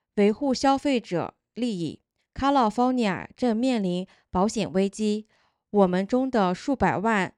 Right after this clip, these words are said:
人、一个人、家庭和企业都无法取得我们所需的保险。能取得保险的人正面临保费飙升，而消费者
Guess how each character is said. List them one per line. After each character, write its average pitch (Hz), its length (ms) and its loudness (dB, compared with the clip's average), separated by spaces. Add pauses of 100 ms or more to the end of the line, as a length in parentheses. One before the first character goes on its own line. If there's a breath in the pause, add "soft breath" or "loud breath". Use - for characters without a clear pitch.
(120)
人、 170 360 -4 (460)
一 190 120 -2
个 277 220 0
人、 170 360 -2 (260)
家 262 240 0
庭 175 360 -6 (140 soft breath)
和 208 220 -4
企 196 300 -6
业 196 280 0 (320 soft breath)
都 285 160 4
无 262 220 0
法 190 320 0
取 - 260 -6
得 180 240 0
我 180 180 0
们 180 260 -2
所 - 220 -4
需 - 200 -4
的 240 100 2
保 175 220 0
险。 156 340 -2 (760)
能 208 240 4
取 233 220 -2
得 196 160 2
保 196 240 4
险 196 240 -2
的 170 160 0
人 170 320 -2 (220 soft breath)
正 254 200 0
面 247 240 2
临 180 360 -2
保 - 160 -2
费 226 200 0
飙 214 240 0
升， 240 360 -2 (380 soft breath)
而 196 180 4
消 269 240 2
费 285 240 2
者 185 360 -2